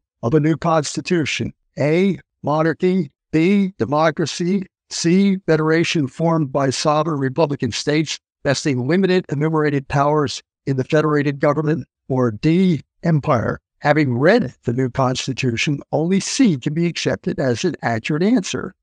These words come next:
Even critics of testing citizens for their knowledge of a constitution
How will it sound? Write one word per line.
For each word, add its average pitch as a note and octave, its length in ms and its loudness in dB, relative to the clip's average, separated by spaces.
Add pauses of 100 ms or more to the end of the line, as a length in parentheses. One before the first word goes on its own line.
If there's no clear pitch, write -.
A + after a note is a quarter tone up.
(140)
Even F#3 300 0
critics - 520 0
of D3+ 180 -4
testing E3 460 0
citizens F#3+ 560 -2
for D#3 100 -4
their C3 140 0
knowledge C3+ 480 0
of C3+ 140 -4
a B2+ 40 -2
constitution D3 920 -2